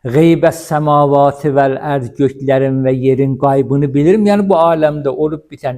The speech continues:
işler var. Onların bir batını var, gerçek yüzü var. Bu alemde öyledir. Şimdi kıyametin isimlerinden birisi şudur.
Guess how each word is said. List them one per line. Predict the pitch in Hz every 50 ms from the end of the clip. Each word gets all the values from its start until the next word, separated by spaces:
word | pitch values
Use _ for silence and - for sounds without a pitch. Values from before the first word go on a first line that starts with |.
| -
işler | - - - - 147 165 180 190
var. | 190 185 190 196 208 208 208 208 208 - _ _ _ _ _ _ _ _ _ _
Onların | 151 156 156 156 151 151 170 185 196 180
bir | 190 202 165 135
batını | 139 131 123 117 - - 160 160 151 139
var, | 127 120 113 110 107 110 107 104
gerçek | - 143 127 120 - - 160 156 - -
yüzü | 127 127 117 110 135 127
var. | 110 104 104 101 98 95 98 _ _ _ _ _ _ _ _ _ _ _ _ _ -
Bu | 156 160
alemde | 160 160 160 165 165 180 185 190 208
öyledir. | 202 202 202 196 165 147 123 113 98 92 78 - _ _ _ _ _ _ _ _ _ _ _ _ _ _ _ _ _ _ _
Şimdi | _ - - 180 190 196 196 202 202
kıyametin | - 185 175 170 165 165 170 170 160 - - 214 208 175 170 175 190 185 - - - _ _ _ _ _ _ _ -
isimlerinden | 156 - - 170 156 156 156 156 151 147 147 156 160 160 180 175 175 165
birisi | 160 160 156 156 156 - 196
şudur. | 180 - - 165 127 107 101 92